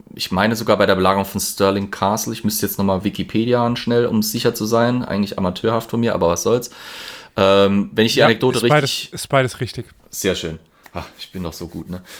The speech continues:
Speaker 1: Äh, <laughs> bei der Belagerung von Stirling Castle wurde Warwolf aufgebaut.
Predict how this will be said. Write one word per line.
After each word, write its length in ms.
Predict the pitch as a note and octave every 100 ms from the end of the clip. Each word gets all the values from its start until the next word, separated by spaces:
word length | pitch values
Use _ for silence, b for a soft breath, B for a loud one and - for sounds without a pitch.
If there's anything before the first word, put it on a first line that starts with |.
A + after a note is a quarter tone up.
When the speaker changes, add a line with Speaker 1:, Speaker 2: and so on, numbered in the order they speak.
| B
Speaker 1:
Äh, 380 | - G#2 G2+ G2
<laughs> 1400 | G2+ B2 - - - - - _ - - - - - - -
bei 80 |
der 80 | A#2
Belagerung 380 | A#2 A#2+ B2+ C3+
von 120 | C3
Stirling 320 | A#2 A#2 A#2
Castle 340 | A2 A2 A2 A2
wurde 200 | A2 F2+
Warwolf 340 | G2+ A2+ G#2
aufgebaut. 720 | - G#2+ - A#2 B2 B2+ B2+